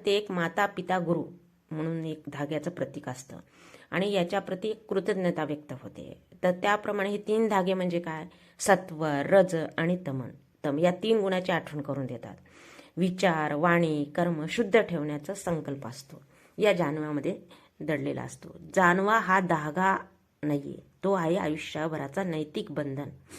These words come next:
मुंजेमुळं काय होते? आपल्या जीवनाला, ब-, बा-, बाळाच्या जीवनाला शिस्त येते. ब्रह्मचार्याची दीक्षा दिली जाते. ब्रह्मचर्य म्हणजे काय? संयम, विचारावर नियंत्रण,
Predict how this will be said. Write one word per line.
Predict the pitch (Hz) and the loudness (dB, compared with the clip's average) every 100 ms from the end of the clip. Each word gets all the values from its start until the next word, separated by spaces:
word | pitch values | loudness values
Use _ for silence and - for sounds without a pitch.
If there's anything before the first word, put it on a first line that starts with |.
| - - - _ _ _ _ _ _ _ _ _ _ - - - 175 | -20 -20 -20 _ _ _ _ _ _ _ _ _ _ -20 -20 -6 4
मुंजेमुळं | 175 180 196 190 | 8 8 8 6
काय | 202 185 | 4 2
होते? | 170 170 165 | 2 -2 -6
आपल्या | 147 185 180 | -2 0 2
जीवनाला, | 170 165 165 160 | 2 0 -4 -4
ब-, | 147 123 - - | -6 -8 -10 -12
बा-, | 170 156 147 139 143 156 | -6 -4 -2 -4 -4 -2
बाळाच्या | 147 156 170 | 0 0 -2
जीवनाला | 156 147 147 180 | -2 -4 -4 0
शिस्त | 175 - - | 0 -2 -8
येते. | 131 131 127 - _ - - - - | -10 -12 -16 -18 _ -20 -20 -18 -2
ब्रह्मचार्याची | 170 185 208 208 185 180 185 | 2 2 2 2 2 2 2
दीक्षा | 170 175 175 | -2 -2 -6
दिली | 151 143 | -4 -6
जाते. | 135 120 135 131 - | -8 -10 -12 -16 -4
ब्रह्मचर्य | 165 202 226 220 202 190 | 0 2 2 4 4 4
म्हणजे | 185 175 | 0 -4
काय? | 180 147 156 | -6 -8 -6
संयम, | - 151 139 120 - - _ _ - _ _ _ _ _ 170 | -6 -6 -4 -6 -8 -20 _ _ -20 _ _ _ _ _ -8
विचारावर | 165 180 190 175 185 170 | -4 0 2 4 4 2
नियंत्रण, | 156 131 123 | -2 -4 -8